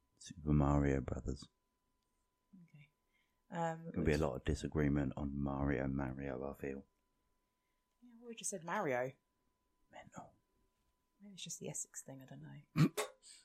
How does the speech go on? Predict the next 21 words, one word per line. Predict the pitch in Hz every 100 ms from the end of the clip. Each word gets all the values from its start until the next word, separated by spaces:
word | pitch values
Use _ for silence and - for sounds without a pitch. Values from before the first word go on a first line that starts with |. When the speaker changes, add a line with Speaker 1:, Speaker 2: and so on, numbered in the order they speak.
| _ _ _ -
Speaker 2:
Mario? | 202 202 202 240 269 285 - - 370
<laughs> | 339 320 302 269 285 240 247 269 202 240 - - - - - _ _ _ _ _ _ _ _ 311
Speaker 1:
Oh, | 180 262
Mario. | 208 180 214 240 208 165 120 113 - _ - 247 -
Speaker 2:
<laughs> | 247 -
Oh, | - - - 196 - - - - - - - - - 285
that's | 302 330
why | 330 269
I |
say | 247 233
it |
in | 208
the |
only | 202
way | 185
it's | 175
Essex. | 175 - 143 185 - - _ _ -
Um, | 208 202 208 208 233 -
<laughs> | 285 262 254 - - 277 247 - _ _ 240 240 - - _ - - _ - - - - - -
oh, | 196 190 170 156 147
Lord. | 143 147